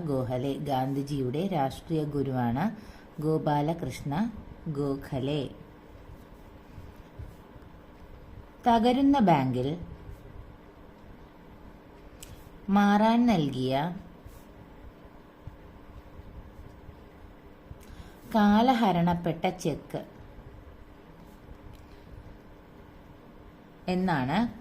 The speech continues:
ക്രിപ്സ് മിഷനെ ഗാന്ധിജി വിശേഷിപ്പിച്ചത്. അപ്പോൾ ക്രിപ്സ് മിഷനെ കുറിച്ച് ഗാന്ധിജി പറഞ്ഞ വാക്കുകൾ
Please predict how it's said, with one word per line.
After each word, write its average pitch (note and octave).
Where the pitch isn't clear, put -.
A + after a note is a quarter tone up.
ക്രിപ്സ് D4
മിഷനെ D#3+
ഗാന്ധിജി C#3
വിശേഷിപ്പിച്ചത്. E3+
അപ്പോൾ E3+
ക്രിപ്സ് F3
മിഷനെ F#3
കുറിച്ച് D#3+
ഗാന്ധിജി C#3+
പറഞ്ഞ C#3
വാക്കുകൾ D#3